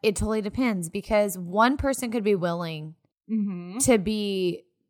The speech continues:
Speaker 1: cordial and be friends with someone, especially if you're in the same group of people. But it totally depends on the other person's attitude towards the situation also.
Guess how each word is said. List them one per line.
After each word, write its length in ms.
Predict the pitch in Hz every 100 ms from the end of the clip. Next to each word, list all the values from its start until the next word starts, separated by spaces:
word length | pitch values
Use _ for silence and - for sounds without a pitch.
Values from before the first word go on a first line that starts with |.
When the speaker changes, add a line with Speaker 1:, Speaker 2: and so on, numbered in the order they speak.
| _
Speaker 1:
cordial 540 | - 220 202 190 185 185
and 160 | 185
be 100 | 190
friends 300 | 185 180 175
with 100 | 170
someone, 400 | 160 160 156 156 196
especially 420 | - 269 - 392
if 80 | 330
you're 100 | 247
in 80 | 214
the 60 |
same 240 | 202 180 160
group 320 | 160 170 175
of 160 | 160
people. 580 | - 147 165 196 254 285 _ _ _ _ _ _
But 100 | -
it 100 | 311
totally 220 | 302 339 311
depends 240 | 302 302
on 80 | 294
the 100 | 285
other 140 | 277
person's 720 | - 269 254 262 240 233 - - -
attitude 680 | 240 240 - 240 202 185 -
towards 260 | 226 220
the 40 | -
situation 460 | 214 214 208 220
also. 540 | 190 262 - 175 50